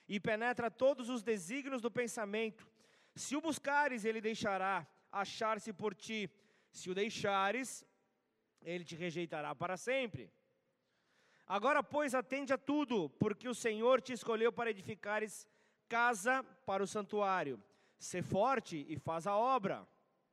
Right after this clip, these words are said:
Deu Davi a Salomão, seu filho, a planta do pórtico com as suas casas, as suas tesourarias, os seus cenáculos e as suas câmaras interiores, como também da casa do propiciatório.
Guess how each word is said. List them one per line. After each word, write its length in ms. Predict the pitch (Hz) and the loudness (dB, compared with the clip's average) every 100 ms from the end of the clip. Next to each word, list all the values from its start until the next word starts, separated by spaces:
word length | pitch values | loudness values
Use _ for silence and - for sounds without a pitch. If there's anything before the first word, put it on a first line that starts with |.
| _ _ _ _ _ _ _ _ _ _ _ _ | _ _ _ _ _ _ _ _ _ _ _ _
Deu 200 | 147 254 | 6 6
Davi 320 | 302 269 233 | 6 2 2
a 60 | 277 | 0
Salomão, 420 | - 262 247 262 | 2 6 6 4
seu 180 | 247 247 | 2 0
filho, 280 | - 254 247 | 0 -2 0
a 60 | |
planta 400 | 220 233 262 262 | 0 2 2 4
do 80 | 247 | -2
pórtico 560 | 202 233 247 - 226 226 | 0 2 2 0 -6 -6
com 240 | 196 226 | -6 -2
as 120 | 220 | -2
suas 300 | - 254 247 | -2 -4 -4
casas, 600 | - 202 208 202 208 - - _ - | -2 -2 0 0 -2 -10 -18 _ -10
as 140 | - 165 | -6 -2
suas 200 | 240 214 | -2 -2
tesourarias, 840 | 233 208 233 208 220 226 214 - - - _ | -2 2 2 2 0 2 2 0 -14 -20 _
os 160 | 160 | -4
seus 180 | - 233 | 0 0
cenáculos 640 | - 233 226 226 226 233 196 | 0 -2 -2 -2 -2 -2 -2
e 40 | |
as 60 | 196 | -4
suas 240 | 233 208 | -4 -6
câmaras 500 | - 240 254 226 196 | -4 -2 0 -2 -4
interiores, 680 | 240 214 247 240 233 226 - | -8 -2 0 6 6 6 0
como 200 | 202 208 | -4 -2
também 540 | 214 220 196 226 262 - - _ | -2 -2 0 0 -2 -10 -20 _
da 200 | 226 220 | -2 -2
casa 500 | - - 180 180 196 | -2 -2 -2 0 0
do 80 | 190 | 0
propiciatório. 960 | 196 190 165 - 196 220 233 190 127 | 0 -2 -2 -2 0 2 4 4 0